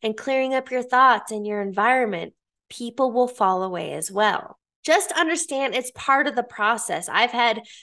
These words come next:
you know, I've stepped away from many social circles in the last few years because they were doing things that I just no longer was interested in, like getting drunk on weekends or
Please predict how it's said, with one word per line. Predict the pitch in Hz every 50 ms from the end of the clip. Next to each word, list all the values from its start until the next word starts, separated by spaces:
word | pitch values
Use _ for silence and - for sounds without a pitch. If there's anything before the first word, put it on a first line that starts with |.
| _ _ _ _ _ -
you | 233 220
know, | 202 202
I've | 214 247 269 269
stepped | - 339 330 330 302
away | 277 262 254 277
from | 269 - 269 247 233 220 220
many | 220 226 247 277 285 294 302 277 262
social | - - 240 220 214 214 - 214 202
circles | - - - - 220 208 196 202 - 214 208 202
in | 208 208
the | 208 202
last | 196 190 190 190 196 - - -
few | 208 190
years | 180 180 196 214 226 226 214
because | - 202 196 220 202 196 -
they | 214 214
were | 240 240 247
doing | 240 247 247 240 233 240 240
things | 240 - 214 214 220 233 226 -
that | 226 220 - 202
I | 226 247
just | 233 262 247 - -
no | 254 254 254
longer | 247 247 254 247 262
was | 262 294 -
interested | - 294 320 311 349 330 330 - - _ - 165
in, | 151 127 - 185 - - - - - _ -
like | - 170 185 185 - _ _ _ -
getting | - - - 185 196 214 208
drunk | 220 226 233 240 247 247
on | 277 277 269 262 247
weekends | 247 277 311 302 - 269 214 190 170 160 143 143 143 156
or | 156 160 165 156